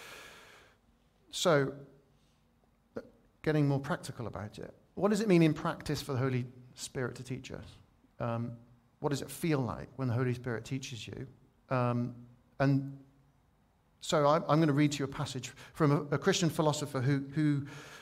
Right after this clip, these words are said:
called Alvin Plantinga, who, he describes the experience of being taught by the Holy Spirit. And I hope that you recognize some of this. I think you will. So he says this. This is what it's like.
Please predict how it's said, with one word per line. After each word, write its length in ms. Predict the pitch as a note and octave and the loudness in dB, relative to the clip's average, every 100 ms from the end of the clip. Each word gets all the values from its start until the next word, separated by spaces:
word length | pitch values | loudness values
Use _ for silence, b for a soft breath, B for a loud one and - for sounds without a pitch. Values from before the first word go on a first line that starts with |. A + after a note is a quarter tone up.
| B B _ _ | B B _ _
called 220 | - D3+ | -4 0
Alvin 260 | D3+ C#3 C#3 | 4 4 2
Plantinga, 520 | C3+ B2+ C3+ A2+ G#2+ | 0 0 0 -2 0
who, 180 | C3+ D3 | 0 0
he 240 | D3 D#3+ | 2 0
describes 560 | E3 E3 - E3 C#3+ C#3 | -2 -4 -2 0 0 0
the 60 | D3+ | -6
experience 880 | - - G#3+ G#3 C3 A2 B2+ - - | -4 0 4 4 2 0 -2 -6 -6
of 200 | C3+ B2+ | -6 0
being 220 | C#3+ C#3 | 0 0
taught 560 | - F#3+ C#3 C#3 - - _ _ - | 0 0 0 -2 -6 -16 _ _ -4
by 140 | C3 | 0
the 60 | B2 | 2
Holy 160 | D#3 | 0
Spirit. 340 | C#3 G#3 G#3 - | 0 0 0 2
And 100 | B2 | 0
I 60 | |
hope 160 | C3+ E3+ | 0 0
that 60 | D#3+ | -2
you 100 | D3+ | -2
recognize 400 | D#3 D3+ C3+ B2 | -2 -2 -2 -2
some 140 | C3+ | -2
of 80 | A#2+ | -2
this. 140 | G2+ | -4
I 60 | C3 | -2
think 180 | D#3 E3 | 0 0
you 100 | C#3+ | -2
will. 260 | A#2 F#2 | -2 -4
So 240 | - C#3 B2+ B B | -2 0 0 B B
he 100 | F3+ | -8
says 300 | - D#3 - | 0 0 0
this. 480 | D#3 - F#2 - - _ _ _ _ _ _ _ _ - _ _ - | 0 0 -4 -12 -16 _ _ _ _ _ _ _ _ -20 _ _ -6
This 140 | D3 C#3+ | -4 -2
is 80 | |
what 120 | B2 - | -4 -4
it's 140 | C3+ | -4
like. 220 | A#2+ - | -6 -6